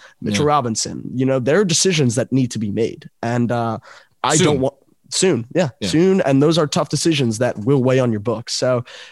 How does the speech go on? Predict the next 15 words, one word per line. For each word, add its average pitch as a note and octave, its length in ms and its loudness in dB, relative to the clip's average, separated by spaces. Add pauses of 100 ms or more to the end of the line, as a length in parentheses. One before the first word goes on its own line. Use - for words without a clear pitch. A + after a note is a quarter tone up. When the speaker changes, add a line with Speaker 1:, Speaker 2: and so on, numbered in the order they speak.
(200)
Speaker 1:
I D#3 200 2
am, F3+ 340 4 (800)
I'm G3 200 2
more F3 280 4
content C3+ 360 0
with B2+ 120 -2
the B2+ 60 0
Knicks B2 260 0
playing B2 360 0
a, F#2 240 -2
"Hey, C3 200 2
let's B2 260 0
wait A#2+ 240 -2
and A2+ 160 -2
see, B2+ 460 0